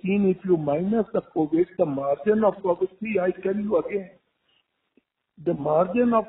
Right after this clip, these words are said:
profit is the most important part. The margin of profit, because the, because what happens when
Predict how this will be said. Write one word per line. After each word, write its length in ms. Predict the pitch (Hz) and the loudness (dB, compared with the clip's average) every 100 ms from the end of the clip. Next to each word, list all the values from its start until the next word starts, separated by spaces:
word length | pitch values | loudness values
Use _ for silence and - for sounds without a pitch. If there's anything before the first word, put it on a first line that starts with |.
| - | -2
profit 380 | 170 160 196 196 | -2 0 -2 0
is 140 | 202 190 | -2 0
the 100 | 185 | 0
most 340 | 165 180 220 - | 2 2 0 0
important 720 | 175 170 160 160 170 160 151 | -4 -4 -6 -6 -4 -4 -2
part. 320 | 151 135 - _ - | 0 0 -2 _ -6
The 80 | 151 | -4
margin 560 | 147 143 160 208 214 | -2 -2 -2 -2 -2
of 120 | 208 185 | -2 -4
profit, 580 | 175 165 - 196 196 190 _ _ _ _ _ | -6 -6 0 2 2 -2 _ _ _ _ _
because 560 | 165 165 - 196 214 220 - | -4 -4 2 4 4 2 -4
the, 400 | 214 208 - 226 - - - | -6 -6 -6 -8 -8 -10 -8
because 420 | 202 - 208 226 202 | -8 0 2 2 -2
what 240 | 185 208 | -4 -2
happens 360 | 196 - 208 214 | -4 -6 -6 -4
when 400 | 185 196 214 247 | -2 -2 -2 -6